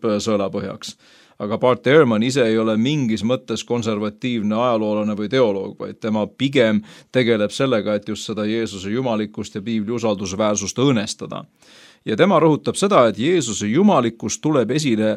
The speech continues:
alles viimasena kirjutatud Johannese evangeeliumis, mitte sünoptikutes.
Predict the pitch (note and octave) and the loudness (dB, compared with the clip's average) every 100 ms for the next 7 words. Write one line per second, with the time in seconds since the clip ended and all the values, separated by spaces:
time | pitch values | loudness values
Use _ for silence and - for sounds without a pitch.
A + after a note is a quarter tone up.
0 | - B2+ C#3+ C3 A2 G#2 F#2 B2 F3+ D3+ | -2 2 4 4 2 -2 -6 -4 -2 0
1 | A2+ A2+ G#2+ G#2+ C#3+ B2 A2+ G2+ G#2 G#2 | 0 0 0 0 0 0 -2 -4 -4 -2
2 | A2+ C#3+ A2+ G2+ G2+ G2 E3+ F#3 D3+ A2 | 0 0 -2 -2 -2 -2 0 0 0 0
3 | G2 C3+ - C#3+ D3+ C3 A2 G#2 - - | 0 -2 -4 -4 0 0 -2 -8 -12 -18
4 | - - | -16 -16